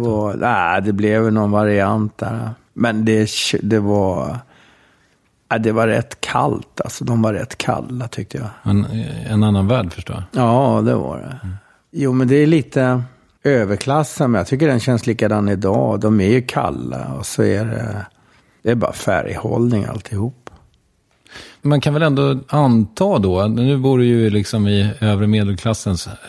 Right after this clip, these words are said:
Speaker 1: absoluta epicentrum.
Speaker 2: Ja, men i utkanten <laughs> kan man nog säga.
Speaker 1: Okej, även,
Speaker 2: <laughs>
Speaker 1: även känslomässigt då?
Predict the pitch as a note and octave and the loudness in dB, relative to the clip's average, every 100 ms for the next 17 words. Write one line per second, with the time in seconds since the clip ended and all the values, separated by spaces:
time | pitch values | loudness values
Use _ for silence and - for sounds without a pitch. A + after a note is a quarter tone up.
0 | - - A2 - - G2 F#2 G2+ G2 A#2+ | -8 -6 -6 -6 -4 -2 -2 -4 -4 -2
1 | G#2 - G2+ A#2+ A#2 - F#2+ F#2+ - - | -2 -2 -6 -4 -6 -6 -10 -10 -12 -4
2 | B2+ A#2+ B2 B2 B2 B2 A#2+ A#2 A#2 A2+ | 0 2 2 2 2 0 0 0 -2 -4
3 | - _ _ _ C3 B2+ G#2 - - C3+ | -10 _ _ _ 2 2 0 -4 -2 2
4 | E3 - - - F#3 - - F#3 - F#3+ | 2 0 -4 -2 -2 -2 -2 -2 0 -4
5 | - - G3+ - - - - F3 - E3+ | -2 -2 0 2 0 0 -2 -4 -4 -8
6 | - - - D3 C3+ A#2 A2+ F#2 - A2+ | -6 -8 -8 -8 0 0 0 -4 -2 0
7 | E3+ A#2+ - - B2+ - B2+ B2+ A#2+ B2 | 0 0 -4 -6 -6 -6 -2 0 2 0
8 | - A#2 - A#2 C3 B2+ D#2+ - F2 | 2 0 0 0 0 -2 -10 -8 -4